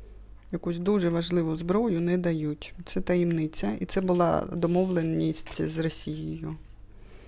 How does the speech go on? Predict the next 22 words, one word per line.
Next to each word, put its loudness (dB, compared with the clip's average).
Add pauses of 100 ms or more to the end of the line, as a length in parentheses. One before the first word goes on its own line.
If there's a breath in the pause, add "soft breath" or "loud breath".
(280 soft breath)
Країни-партнери -4 (240)
дом-, 2
домовились. 2
Щось 0
він 4
їм 0
пообіцяв, 0
що -4
нам, 2 (420 loud breath)
що, -4
бачите, 4
щоб 0
нам 4
не 4
було 2
чим 0
захищатися. -2
Це 0
зараз. 0 (1000 loud breath)
Ось. 0
Але, 4 (220)
е, 6